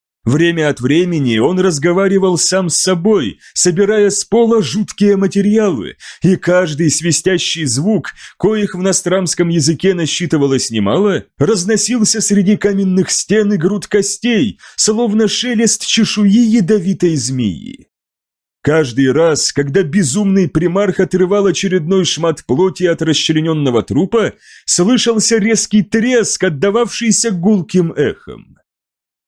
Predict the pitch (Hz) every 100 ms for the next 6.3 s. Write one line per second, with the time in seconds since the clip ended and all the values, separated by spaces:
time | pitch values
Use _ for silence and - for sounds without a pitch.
0 | _ - 131 165 196 - 214 208 196 -
1 | - 180 202 - 160 135 139 - - 50
2 | 50 - _ _ _ _ _ 156 - 180
3 | 151 110 156 208 196 190 180 185 170 185
4 | 151 202 196 196 180 180 175 180 190 -
5 | 175 170 180 175 165 175 180 202 170 -
6 | 80 55